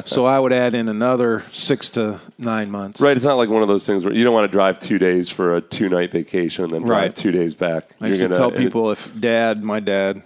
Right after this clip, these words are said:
Speaker 1: wanted to go from Miami to Anchorage, Alaska, right, in an R V that you could never get out of
Speaker 2: Yeah.
Speaker 1: the entire time,
Speaker 2: Yeah.
Speaker 1: when he gets to Anchorage, Alaska, he's gonna say, "Get out, have some fun.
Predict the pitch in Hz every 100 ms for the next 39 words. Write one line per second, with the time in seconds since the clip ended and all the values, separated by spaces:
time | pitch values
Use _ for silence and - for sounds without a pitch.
0 | _ 101 104 101 101 101 98 104 104 107
1 | 107 104 - 104 98 107 107 110 98 98
2 | 98 107 - 92 92 95 101 - 107 98
3 | 101 104 95 110 104 92 101 95 101 113
4 | 123 117 123 117 131 117 98 107 113 104
5 | 101 90 120 113 101 - 131 131 123 -
6 | 131 117 92 101 113 92 82 - - 120
7 | 120 127 127 - 123 131 123 107 110 117
8 | 135 - 113 101 117 104 110 101 95 _
9 | _ - 131 147 151 127 - 117 135 139
10 | 156 147 - 131